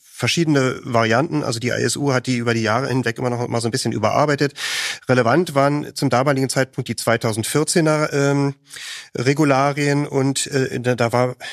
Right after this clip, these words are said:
im Prinzip geregelt, dass, ähm, die I S U, ähm, Sportler, die an nicht genehmigten Wettbewerben teilnehmen,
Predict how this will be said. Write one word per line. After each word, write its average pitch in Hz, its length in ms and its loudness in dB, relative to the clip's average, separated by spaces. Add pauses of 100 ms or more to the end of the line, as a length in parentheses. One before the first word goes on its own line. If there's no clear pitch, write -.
im 131 120 -2
Prinzip - 380 0
geregelt, 151 720 2
dass, 123 420 0
ähm, 113 400 0 (480)
die 131 60 2
I 107 180 4
S 110 240 -2
U, 151 280 0 (680)
ähm, 123 400 2
Sportler, 139 560 2
die 135 220 -2
an 123 360 2 (640)
nicht 147 260 2
genehmigten 147 420 2
Wettbewerben 127 540 0
teilnehmen, 139 640 2